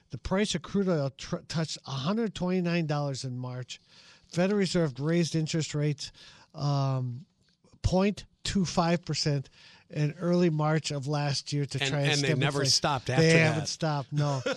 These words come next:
Speaker 2: <laughs>
Speaker 1: That, there's a scandal with that. I wanna get to that in a second.
Speaker 2: Well, good, because I, my question is, do we need to keep on raising them?
Speaker 1: Well, just, I'm
Speaker 2: Oh, we're
Speaker 1: glad you asked that question.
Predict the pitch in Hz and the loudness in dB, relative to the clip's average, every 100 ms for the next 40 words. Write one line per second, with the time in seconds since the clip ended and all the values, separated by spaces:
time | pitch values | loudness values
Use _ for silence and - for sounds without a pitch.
0 | - 285 - 131 170 175 165 202 190 151 | -4 -8 -8 0 2 2 0 0 2 0
1 | - 165 165 151 139 - 139 143 156 147 | 2 2 2 0 -2 -2 -2 -2 -2 -4
2 | 127 143 139 135 131 110 - 139 135 117 | -6 -4 -4 -2 -4 -6 -6 -6 -8 -8
3 | 185 156 311 170 - 160 185 - - 131 | -6 -4 -4 -4 -4 -4 -4 -8 -8 -4
4 | 170 233 - 196 170 151 117 151 131 151 | -4 -4 -4 -6 -4 -6 -4 -6 -4 -6
5 | 139 - 180 - 156 147 151 262 247 175 | -8 -8 -8 -6 -6 -4 -6 -6 -4 0
6 | 180 170 165 151 143 135 180 196 - 147 | 2 2 0 0 -4 -6 -4 -4 -4 -8
7 | - - - 254 240 208 220 190 185 190 | -8 -14 -6 -2 0 2 2 4 4 2
8 | 185 151 - 156 139 - | 2 0 0 -2 0 0